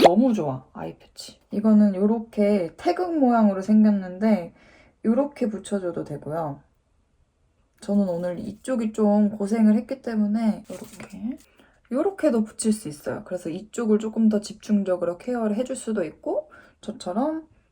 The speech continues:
이쪽을 조금 더 집중적으로 케어를 해줄 수도 있는 거예요.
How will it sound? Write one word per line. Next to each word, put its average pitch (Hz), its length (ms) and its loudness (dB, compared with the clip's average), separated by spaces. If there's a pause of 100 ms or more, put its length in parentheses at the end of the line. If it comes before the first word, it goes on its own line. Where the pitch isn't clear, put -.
(140)
이쪽을 180 840 0
조금 170 280 -10
더 165 100 -8
집중적으로 175 760 0
케어를 247 340 2
해줄 277 160 -2
수도 214 280 -10
있는 160 320 -8
거예요. - 280 -16